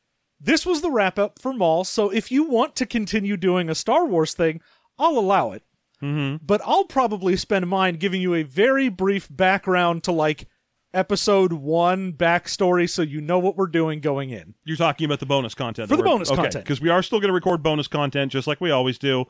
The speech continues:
Speaker 2: Uh, I, obviously, I'm not gonna do anything supernatural. I wouldn't even know what to look up.
Speaker 1: Exactly.
Speaker 2: So, yeah, I'll probably stick to Star Wars.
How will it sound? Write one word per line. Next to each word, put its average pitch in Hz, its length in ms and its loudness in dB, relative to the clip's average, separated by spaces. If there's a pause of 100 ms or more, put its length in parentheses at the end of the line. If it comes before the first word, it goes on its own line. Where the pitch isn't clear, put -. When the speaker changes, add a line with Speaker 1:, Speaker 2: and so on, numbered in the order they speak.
(380)
Speaker 2:
Uh, 123 440 2
I, 143 240 -2
obviously, 156 440 0
I'm 139 100 0
not 143 140 0
gonna 147 140 -2
do 139 60 0
anything 135 240 -2
supernatural. 143 640 -2
I 147 40 2
wouldn't 156 160 0
even 147 160 -2
know 147 120 2
what 143 200 0
to 151 60 2
look 139 240 0
up. 135 260 -2 (120)
Speaker 1:
Exactly. 170 480 -2
Speaker 2:
So, 127 420 -2
yeah, 151 180 -2
I'll 127 100 -2
probably 151 260 0
stick 156 220 -4
to - 40 -12
Star 143 300 2
Wars. 120 400 0